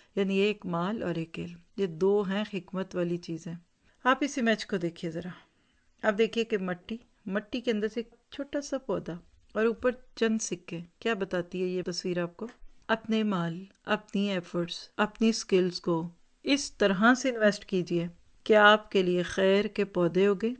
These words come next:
और आप खैर का पौधा बन जाएं। मट्टी में मिलकर मट्टी होने की बजाय और उससे पहले अपने माल को, अपनी चीज़ों को अल्लाह के रस्तों में invest कर दीजिए।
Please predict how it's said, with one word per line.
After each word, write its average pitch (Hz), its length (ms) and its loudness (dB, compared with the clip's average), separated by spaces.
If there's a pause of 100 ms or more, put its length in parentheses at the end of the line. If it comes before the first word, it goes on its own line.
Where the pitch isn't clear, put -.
और 196 120 2
आप 196 140 2
खैर 202 280 4
का 220 160 -4
पौधा 190 360 0
बन 180 260 0
जाएं। 175 260 -6 (540)
मट्टी 220 260 4
में 269 140 6
मिलकर 202 540 4
मट्टी 196 400 0
होने 180 340 0
की 180 160 -2
बजाय 170 400 0
और 196 240 0
उससे 196 320 2
पहले 175 420 2
अपने 220 500 0
माल 175 340 0
को, 180 120 -2
अपनी 190 320 0
चीज़ों 180 400 -2
को 180 100 -2
अल्लाह 170 220 0
के 175 180 -4
रस्तों 175 340 -4
में 175 120 -2
invest 170 320 -2
कर 175 160 -2
दीजिए। 190 400 0